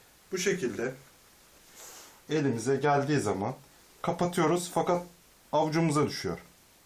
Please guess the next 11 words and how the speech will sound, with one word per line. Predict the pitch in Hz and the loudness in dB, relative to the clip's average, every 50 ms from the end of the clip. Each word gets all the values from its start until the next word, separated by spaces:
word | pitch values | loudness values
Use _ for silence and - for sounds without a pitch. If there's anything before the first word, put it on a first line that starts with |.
| _ - - - - - - - - - - - - - | _ -20 -20 -20 -20 -20 -20 -20 -20 -20 -20 -16 -6 -2
Avucumuza | - 170 175 165 180 180 175 170 175 180 180 | 0 2 2 2 2 2 4 4 4 2 2
düştükten | 175 - - - - 160 147 | 0 -4 -6 -6 -2 0 0
sonra | 131 - - 113 - | 0 0 0 -2 0
elimizi | - 151 151 143 127 123 123 156 160 156 - | 0 0 2 2 2 2 0 -2 -6 -4 0
ters | 185 175 175 175 | 2 2 2 2
şekilde | - 180 165 - 120 127 160 175 | 0 -2 -2 -4 -4 -4 -4 -4
tutuyoruz. | - - - - 127 95 - - - - - - - - - - - - - - - - - - - - - - - - - - | -6 -6 -4 -2 -2 -2 -4 -6 -14 -20 -20 -20 -20 -20 -20 -20 -20 -20 -20 -20 -20 -20 -20 -20 -20 -20 -20 -20 -20 -12 -4 0
Ters | 185 214 226 220 | 2 2 2 2
şekilde | - 196 165 135 131 120 135 135 | 0 -2 -4 -4 -4 -6 -6 -6
tuttuktan | - - - - 156 - - 165 160 - | -8 -10 -12 -12 -12 -8 -4 -4 -4 -4
sonra | - - 113 101 226 269 - | -4 -6 -8 -8 -6 -8 -8